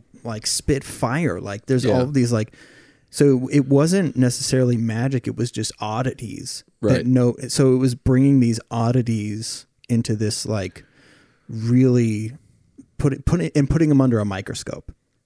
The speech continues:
Speaker 1: And that's what was, like, perceived as magic. And so he loves the,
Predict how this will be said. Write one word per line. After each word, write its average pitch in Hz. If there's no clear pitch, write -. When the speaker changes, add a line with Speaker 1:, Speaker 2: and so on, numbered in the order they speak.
Speaker 1:
And 113
that's 117
what 113
was, 104
like, -
perceived 101
as 92
magic. 110
And -
so -
he 110
loves 120
the, 107